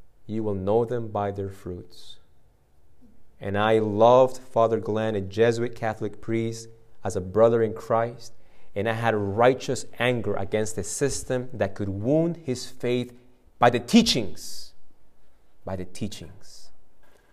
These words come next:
Is this clear, my friends? I don't want you walking out of here tonight saying your Catholic uncle is the Antichrist, okay? That's not what we said tonight. Tonight we said that there is a system that if you embrace the teachings of the system,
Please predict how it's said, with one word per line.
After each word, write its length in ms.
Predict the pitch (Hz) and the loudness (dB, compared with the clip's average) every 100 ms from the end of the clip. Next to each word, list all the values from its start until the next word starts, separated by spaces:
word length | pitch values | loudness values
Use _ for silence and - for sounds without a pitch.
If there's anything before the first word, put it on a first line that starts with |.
| - | -6
Is 100 | 117 | 0
this 140 | 135 147 | 0 0
clear, 380 | - 143 143 123 | 0 2 4 4
my 140 | 107 | 0
friends? 540 | - 101 101 - - - - - - - | -4 -10 -10 -14 -16 -20 -20 -20 -20 2
I 140 | 110 147 | 6 8
don't 160 | 151 | 10
want 260 | 143 156 151 | 10 8 8
you 60 | |
walking 380 | 135 139 139 131 | 8 8 8 4
out 120 | 135 | 6
of 80 | 135 | 6
here 120 | 135 | 2
tonight 360 | 135 123 127 123 | 0 2 2 2
saying 360 | - 131 131 127 | 0 2 2 4
your 160 | 113 | 2
Catholic 440 | 110 151 143 143 143 | 6 6 6 4 6
uncle 320 | 143 143 131 | 6 6 2
is 80 | 120 | 2
the 120 | 123 | 2
Antichrist, 560 | 120 123 104 107 98 95 | 2 0 2 4 4 2
okay? 360 | 107 123 120 | 0 4 4
That's 240 | 123 113 120 | 2 -2 -2
not 340 | 117 123 143 | 4 6 6
what 160 | 131 120 | 4 2
we 80 | 117 | 2
said 240 | 127 123 | 2 2
tonight. 440 | 123 127 135 120 - - - - - - - - - - - | 0 -2 -2 -4 -12 -20 -20 -14 -12 -10 -12 -14 -20 -20 -16
Tonight 400 | - 123 127 147 | -4 4 8 8
we 120 | 143 131 | 8 2
said 260 | - 135 | 6 6
that 140 | 131 107 | 6 6
there 140 | 123 | 4
is 120 | 127 | 4
a 80 | 113 | 2
system 840 | - - - 175 - 185 175 170 - - - | -2 -2 4 4 4 4 4 2 -4 -8 6
that 120 | 120 135 | 6 6
if 340 | 139 151 151 | 6 6 6
you 120 | 147 | 4
embrace 540 | 151 123 107 135 160 160 | 4 4 6 10 10 8
the 140 | 120 | 2
teachings 580 | - - 202 196 196 165 | 0 4 4 6 4 6
of 160 | 143 | 4
the 80 | 143 | 2
system, 460 | 139 175 160 170 | 0 2 4 4